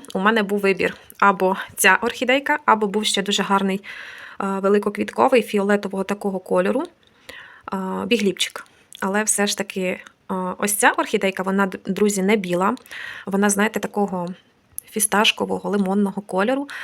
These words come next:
Але мене підкорила ось ця губа. Вона просто неймовірна. І ось ці, е,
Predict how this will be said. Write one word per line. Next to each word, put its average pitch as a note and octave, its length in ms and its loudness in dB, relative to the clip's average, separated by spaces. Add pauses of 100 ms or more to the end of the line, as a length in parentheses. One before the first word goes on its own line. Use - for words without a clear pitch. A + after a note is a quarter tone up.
(180)
Але G#3 520 2
мене G#3 340 2
підкорила G3 580 -2
ось G3+ 140 0
ця - 180 2
губа. F#3+ 420 2 (360)
Вона F#3+ 300 -2
просто F#3 420 -4
неймовірна. F#3 640 -2 (180)
І A#3 140 -2
ось - 220 -2
ці, A3 220 0
е, A#3 60 2